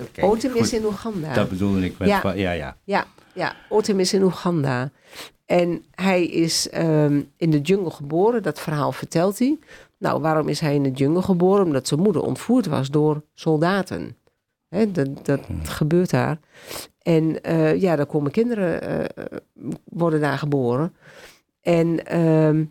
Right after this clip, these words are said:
Speaker 2: ja, als die kinderen daar niet weg kunnen uit die situatie, dan worden die kinderen de volgende generatie soldaten, kindsoldaten
Speaker 1: Ja, ja.
Speaker 2: vaak ook.
Speaker 1: Ja.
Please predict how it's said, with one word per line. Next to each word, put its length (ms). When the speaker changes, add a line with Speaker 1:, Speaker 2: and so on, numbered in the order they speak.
Speaker 2:
ja, 240
als 200
die 120
kinderen 380
daar 180
niet 280
weg 400
kunnen 280
uit 180
die 100
situatie, 840
dan 300
worden 240
die 80
kinderen 300
de 80
volgende 360
generatie 520
soldaten, 600
kindsoldaten 600
Speaker 1:
Ja, 60
ja. 60
Speaker 2:
vaak 340
ook. 280
Speaker 1:
Ja. 80